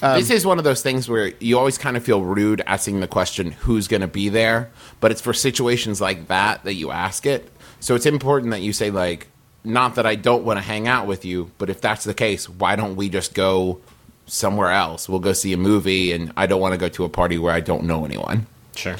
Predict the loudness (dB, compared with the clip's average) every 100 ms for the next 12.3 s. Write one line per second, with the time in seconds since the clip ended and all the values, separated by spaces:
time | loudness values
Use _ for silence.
0 | -12 -16 -16 -16 -18 -20 -20 -20 -20 -20
1 | -20 -20 -14 -4 0 0 0 -4 -2 0
2 | 0 0 0 2 2 2 2 4 4 4
3 | 2 0 -8 -6 -2 2 2 2 2 0
4 | 2 0 -2 -4 0 2 2 0 -6 -6
5 | -4 -2 0 0 2 2 2 2 0 2
6 | 2 0 -2 -6 _ -20 _ -14 -2 2
7 | 2 2 2 0 -4 -4 0 2 4 2
8 | 2 2 0 0 2 0 -2 -10 _ _
9 | -2 -2 2 2 4 2 2 0 2 2
10 | 2 0 -4 _ -20 -18 -18 -10 0 2
11 | 4 2 2 4 2 2 2 4 4 2
12 | 0 -4